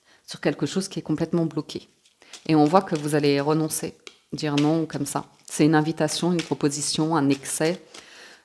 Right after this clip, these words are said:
Euh, ouais, vous êtes sur une guérison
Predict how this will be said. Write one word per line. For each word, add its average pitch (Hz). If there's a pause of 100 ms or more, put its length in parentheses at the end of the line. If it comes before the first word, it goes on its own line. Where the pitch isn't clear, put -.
(100)
Euh, 143 (1300)
ouais, 127
vous -
êtes -
sur 143
une 139
guérison 139